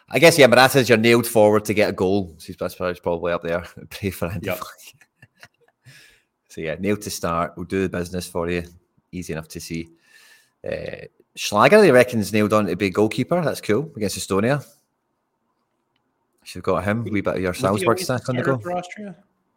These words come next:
Speaker 1: I'm not
Speaker 2: Well, I
Speaker 1: too
Speaker 2: guess
Speaker 1: sure.
Speaker 2: so. I didn't think he was. Oh, yeah. Okay. Then he wasn't always.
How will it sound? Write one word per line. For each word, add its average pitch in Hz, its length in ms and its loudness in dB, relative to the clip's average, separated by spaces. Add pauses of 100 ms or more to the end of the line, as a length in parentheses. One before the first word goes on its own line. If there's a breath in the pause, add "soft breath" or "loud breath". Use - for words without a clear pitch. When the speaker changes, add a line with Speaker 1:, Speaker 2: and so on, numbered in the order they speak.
(2750)
Speaker 1:
I'm 82 60 -12
not - 40 -10
Speaker 2:
Well, - 20 -12
I - 40 -14
Speaker 1:
too - 60 -16
Speaker 2:
guess 123 120 -10
Speaker 1:
sure. - 160 -14
Speaker 2:
so. - 60 -12
I 82 60 -10
didn't 131 180 -12
think - 140 -10
he 85 100 -12
was. - 460 -14 (260)
Oh, 127 120 0
yeah. 85 220 -4
Okay. - 280 -10
Then 92 140 -12
he 92 60 -12
wasn't 82 340 -12
always. - 460 -16